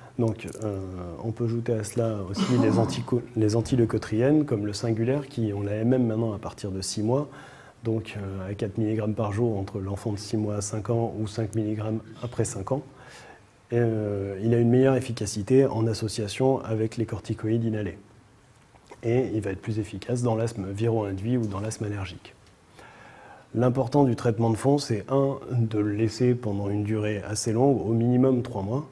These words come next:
de bien expliquer aux parents, aux patients et aux parents surtout, qu'il ne faut pas arrêter le traitement sans l'accord du médecin. Et donc, ça veut dire qu'il faut réévaluer le patient,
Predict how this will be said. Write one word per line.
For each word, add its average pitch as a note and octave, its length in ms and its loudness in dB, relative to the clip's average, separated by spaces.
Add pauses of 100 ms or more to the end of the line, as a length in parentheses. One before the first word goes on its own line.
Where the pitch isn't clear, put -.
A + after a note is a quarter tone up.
(580)
de A2 120 2
bien B2+ 220 6
expliquer B2+ 460 2
aux G#2+ 180 2
parents, A2+ 480 0
aux A2 160 2
patients A2 560 -4 (220)
et G2+ 100 -4
aux G2 60 -6
parents G#2+ 400 -2
surtout, G2+ 340 -10 (460)
qu'il - 100 -10
ne - 40 -4
faut A2 100 0
pas B2 160 0
arrêter A2+ 240 2
le G#2 80 -2
traitement A#2 380 0
sans A#2+ 200 0
l'accord A2 300 0
du G2+ 100 -2
médecin. G2 380 0
Et A#2+ 80 2
donc, G#2 360 -6
ça - 140 -6
veut G#2+ 140 0
dire B2 180 2
qu'il - 100 -12
faut - 160 -4
réévaluer A#2+ 600 4
le A2+ 60 0
patient, A#2 440 -4